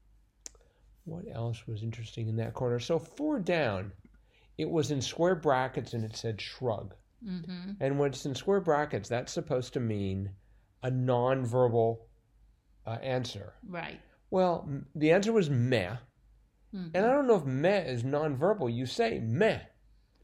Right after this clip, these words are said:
Speaker 1: It's not like shrug. W-, uh, well, okay, like, um, I don't know. For some reason,
Speaker 2: Well,
Speaker 1: it di-, didn't
Speaker 2: what, what it's,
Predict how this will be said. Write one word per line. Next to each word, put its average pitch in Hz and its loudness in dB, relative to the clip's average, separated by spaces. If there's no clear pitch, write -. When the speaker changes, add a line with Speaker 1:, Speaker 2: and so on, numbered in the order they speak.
Speaker 1:
It's - -2
not 196 0
like 151 2
shrug. 131 2
W-, - -8
uh, 143 0
well, 139 6
okay, 117 0
like, 127 -2
um, 107 -4
I 151 2
don't 180 4
know. 147 4
For 135 -2
some 185 0
reason, 190 4
Speaker 2:
Well, 202 4
Speaker 1:
it - 0
di-, 156 0
didn't 151 -2
Speaker 2:
what, 208 -2
what 202 -4
it's, - -14